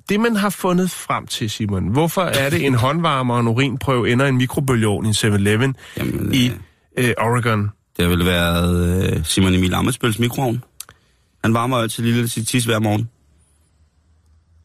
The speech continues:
Speaker 1: Ligesom Meatloaf? Nå,
Speaker 2: Jamen,
Speaker 1: nej, men i hvert fald
Speaker 2: de brødre, vidste du ikke det?
Speaker 1: Det, som der er i det, Simon, det er jo, at, øh,
Speaker 2: De skal på
Speaker 1: Oregon
Speaker 2: sommerferie
Speaker 1: også
Speaker 2: sammen.
Speaker 1: er stedet for, øh, rekreativ, øh,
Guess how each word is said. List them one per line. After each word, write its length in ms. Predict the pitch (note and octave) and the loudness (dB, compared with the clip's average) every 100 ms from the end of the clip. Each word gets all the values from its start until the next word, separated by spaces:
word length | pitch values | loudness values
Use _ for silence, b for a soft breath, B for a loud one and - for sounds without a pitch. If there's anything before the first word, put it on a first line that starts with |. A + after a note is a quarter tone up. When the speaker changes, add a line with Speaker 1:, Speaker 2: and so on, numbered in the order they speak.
| _ _ | _ _
Speaker 1:
Ligesom 200 | B2+ C3 | 0 2
Meatloaf? 500 | C#3+ E3+ F#3+ G3 F#3+ - _ _ _ _ _ _ _ _ | 2 2 0 0 -4 -12 _ _ _ _ _ _ _ _
Nå, 80 | - | -2
Speaker 2:
Jamen, 120 | B2 - | -2 -2
Speaker 1:
nej, 180 | D3 C3+ | -4 -2
men 120 | E3+ | 0
i 40 | E3 | 0
hvert 220 | G#3+ A3 | 0 -2
fald 140 | G#3+ | -2
Speaker 2:
de 40 | - | -2
brødre, 360 | A2+ D#3 G#3 | -2 -2 -2
vidste 240 | E3+ G#3 G#3 | -2 -2 -2
du 40 | |
ikke 120 | F#3 | -2
det? 100 | G3 - _ _ | -4 -4 _ _
Speaker 1:
Det, 180 | G3+ G#3+ | -2 0
som 140 | - G#3+ | 0 -2
der 80 | |
er 160 | G3+ E3 | 0 0
i 120 | D3+ | 0
det, 120 | C3 | 0
Simon, 320 | C3 B2+ B2+ C#3 | -2 0 0 0
det 140 | F3 | 0
er 120 | C#3 D#3+ | 0 0
jo, 120 | E3+ | -2
at, 260 | - C3+ - C3+ | -2 -2 -2 0
øh, 80 | B2 A2+ | 0 0
Speaker 2:
De 60 | |
skal 0 | - | 0
på 180 | - | 0
Speaker 1:
Oregon 160 | D3+ B2+ | 2 2
Speaker 2:
sommerferie 360 | - G#2+ C3 C3+ | 0 2 2 0
Speaker 1:
også 120 | - | 0
Speaker 2:
sammen. 180 | - C3 | 0 -2
Speaker 1:
er 100 | C#3+ | -2
stedet 400 | - C3+ A#2 C3+ | -2 0 0 0
for, 240 | C3 A2+ | -2 0
øh, 100 | G#2 | 0
rekreativ, 840 | F#2+ E3+ - F3 D#3 - D#3+ - D3 | 0 0 0 0 0 0 0 0 -2
øh, 400 | C3 A#2+ F2+ | -2 0 -2